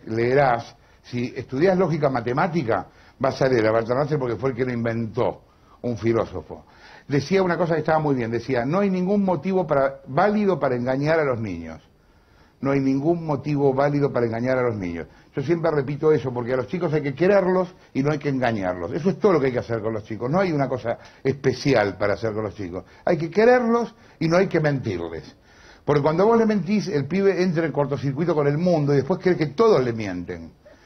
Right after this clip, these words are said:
Entonces tenés que mantener su confianza. ¿Cómo la mantenés? No mintiéndole.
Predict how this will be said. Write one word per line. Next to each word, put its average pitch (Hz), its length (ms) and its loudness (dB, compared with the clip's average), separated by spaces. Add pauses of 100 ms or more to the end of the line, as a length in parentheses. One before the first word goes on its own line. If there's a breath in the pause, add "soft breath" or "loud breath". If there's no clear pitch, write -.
(140 loud breath)
Entonces 143 380 -2
tenés 185 180 2
que 233 280 -2 (180)
mantener 131 460 2
su 190 120 0
confianza. 123 720 -2
¿Cómo 185 360 -2
la 160 100 2
mantenés? 120 420 -4 (240 loud breath)
No 185 120 0
mintiéndole. 101 840 -4